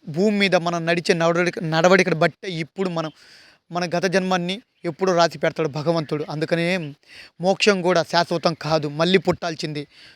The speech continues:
భూమి మీద ఉన్నంత వరకు మంచిగా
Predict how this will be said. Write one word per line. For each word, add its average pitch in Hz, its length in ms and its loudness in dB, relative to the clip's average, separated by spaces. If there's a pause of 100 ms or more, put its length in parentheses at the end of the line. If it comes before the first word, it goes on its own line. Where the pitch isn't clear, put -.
(200)
భూమి 190 200 0
మీద 190 120 4
ఉన్నంత 175 320 -2
వరకు 165 340 0 (640)
మంచిగా 160 580 -2